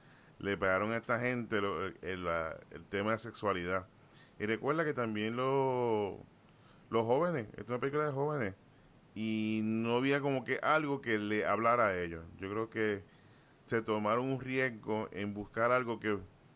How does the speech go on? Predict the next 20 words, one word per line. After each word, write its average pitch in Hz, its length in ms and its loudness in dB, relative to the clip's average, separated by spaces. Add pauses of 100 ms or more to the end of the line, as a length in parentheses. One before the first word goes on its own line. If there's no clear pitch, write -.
(120)
dice, 110 200 -2
"Mira, 113 300 4
esto 120 240 0
es 139 80 4 (140)
para 101 260 4
ti". 98 220 -4 (1300)
Y 117 120 -2
no 120 160 2
fue 135 220 2
hasta 117 720 2
años 147 420 -2
luego 143 440 2
que 127 80 -4
la 117 80 0
gente 117 240 -2
dijeron, 120 220 2
"Mira, 139 280 0 (160)
me 95 100 -4
gusta 104 460 4
eso". 92 240 -2